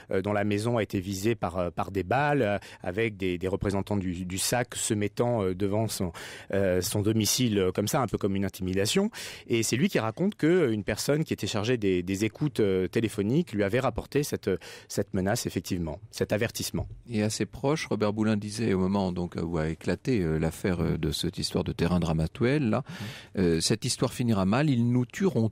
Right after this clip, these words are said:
Speaker 2: tous, ce sont des assassins. » Alors, on ne sait pas qui il désignait ainsi, mais c'est quand même assez... Euh, ça fait froid dans le dos, hein,
Speaker 1: Et
Speaker 2: tout ça.
Speaker 1: la, la famille, euh, du, du ministre, euh, après sa mort, euh, raconte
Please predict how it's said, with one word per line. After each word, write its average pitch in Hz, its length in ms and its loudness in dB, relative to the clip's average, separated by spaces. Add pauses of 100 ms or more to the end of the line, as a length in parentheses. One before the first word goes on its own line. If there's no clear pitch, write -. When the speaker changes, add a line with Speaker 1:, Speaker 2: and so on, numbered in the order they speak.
Speaker 2:
tous, 254 160 -2
ce - 260 -2
sont 214 280 0
des 113 180 0
assassins. » 113 460 -2
Alors, 90 100 -2
on 85 40 -2
ne 82 40 -6
sait 101 80 -2
pas 98 160 0
qui - 140 -4
il 101 100 -2
désignait 175 400 0
ainsi, 196 340 -2
mais 143 120 0
c'est - 120 -6
quand 90 140 -2
même 127 160 0
assez... 90 500 -4
Euh, 78 200 -2 (280)
ça 95 80 0
fait 107 120 2
froid 104 160 0
dans 92 100 2
le 110 60 2
dos, 147 180 2
hein, 147 60 2
Speaker 1:
Et 139 140 0
Speaker 2:
tout - 20 0
ça. 131 80 2
Speaker 1:
la, 131 260 2
la 120 140 2
famille, 156 520 2
euh, 95 280 4
du, 95 300 -2
du 90 120 -2
ministre, 107 460 2
euh, 92 160 4
après 101 260 -2
sa 98 180 0
mort, 156 460 2 (320)
euh, 92 220 2
raconte 185 580 -2